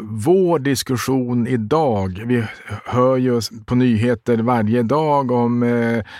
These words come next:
eh, smältande glaciärer på Island, skogsbränder, översvämningar et cetera. Själva kärnan i den diskussionen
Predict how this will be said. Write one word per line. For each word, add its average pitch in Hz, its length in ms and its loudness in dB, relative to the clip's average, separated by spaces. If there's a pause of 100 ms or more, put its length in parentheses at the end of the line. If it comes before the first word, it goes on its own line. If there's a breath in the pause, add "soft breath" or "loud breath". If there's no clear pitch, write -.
(280 loud breath)
eh, 117 80 0
smältande 117 680 2
glaciärer 120 760 0
på 120 200 -2
Island, 117 600 0
skogsbränder, 120 960 0
översvämningar 117 1300 0 (240 loud breath)
et 110 160 -2
cetera. 113 580 -2 (420 loud breath)
Själva 120 440 2
kärnan 160 680 0
i 170 60 0
den 120 260 0
diskussionen 117 960 0